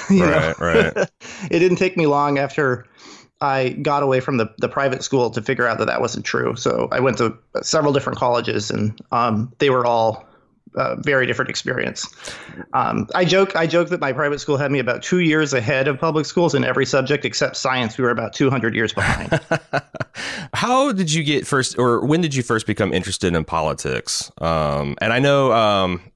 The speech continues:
Speaker 2: let me throw a couple labels at you and see what you identify with. Uh, Republican.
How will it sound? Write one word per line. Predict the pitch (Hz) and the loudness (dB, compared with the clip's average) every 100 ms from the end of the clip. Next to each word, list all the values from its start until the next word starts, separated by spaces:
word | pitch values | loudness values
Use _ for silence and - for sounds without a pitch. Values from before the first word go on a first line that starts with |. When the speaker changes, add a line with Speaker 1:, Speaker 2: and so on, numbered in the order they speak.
| - | -2
Speaker 2:
let | 156 | 0
me | 175 | 2
throw | 165 160 | 2 2
a | |
couple | 131 - 107 | 2 0 2
labels | 101 95 90 | 2 2 0
at | 87 85 | 0 0
you | - | -2
and | 85 80 | -2 0
see | 90 | 0
what | 82 87 - | 0 0 0
you | 87 | -2
identify | 80 73 73 - 73 | -2 -2 -4 -2 -4
with. | 71 65 55 - - | -2 -4 -6 -10 -4
Uh, | 85 82 76 71 65 - | 0 0 0 0 0 -2
Republican. | 95 - 139 90 - 71 - | -4 -2 0 0 -2 -6 -8